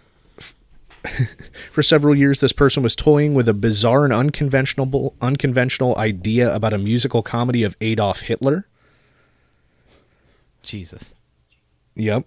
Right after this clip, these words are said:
Speaker 1: which became The Producers. Um, this person has made many movies and T V series and,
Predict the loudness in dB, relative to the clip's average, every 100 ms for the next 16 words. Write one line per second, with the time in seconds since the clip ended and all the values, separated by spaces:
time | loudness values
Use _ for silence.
0 | -4 0 0 0 -2 0 0 2 -2 -6
1 | _ _ _ _ _ -4 0 2 2 2
2 | -2 -2 -4 -6 -12 _ _ _ _ _
3 | _ _ _ -10 -8 -6 -10 -12 -14 -2
4 | 0 0 2 0 2 0 0 -2 -4 -8
5 | -20 _ _ _ -8 -4 -2 -2 -2 -2
6 | -4 -8 _ -6 -2 2 2 2 2 2
7 | 0 -4 -6 -6 -6 -4 -2 -2 -2 -4
8 | -2 -2 -4 -4 -6